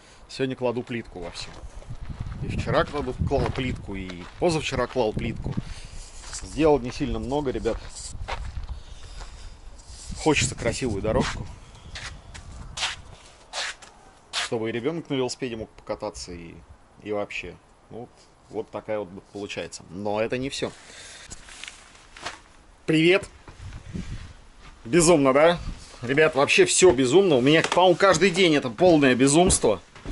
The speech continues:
Но мне всё нравится. Значит, ребят, безумно, безумно и безумно. Э, готовлюсь к экспедиции.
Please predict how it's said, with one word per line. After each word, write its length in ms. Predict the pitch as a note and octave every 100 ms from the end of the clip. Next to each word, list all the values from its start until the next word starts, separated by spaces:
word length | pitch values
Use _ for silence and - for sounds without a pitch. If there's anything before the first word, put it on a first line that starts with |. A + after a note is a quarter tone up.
| - - - - - - - - -
Но 240 | B2 F3 F#3+
мне 160 | F3
всё 180 | - D3
нравится. 540 | C#3+ D3 A#2+ - - - -
Значит, 360 | D#3 D#3+ -
ребят, 340 | D#3+ F3 F3 C3 - - - D3+
безумно, 600 | D3+ G3+ F#3+ F3 D#3+ C3 - - - -
безумно 380 | B2+ C3+ D#3+ D3+
и 100 | C#3+
безумно. 500 | C3+ C#3 D3 A#2+ E2+ - - - - - - -
Э, 800 | C3 C3+ C3+ C3+ C3+ C3+ C3 A#2+
готовлюсь 560 | D3+ D#3+ A3 F3 -
к 80 | E3
экспедиции. 760 | - - E3 G#3 - C#3 G2+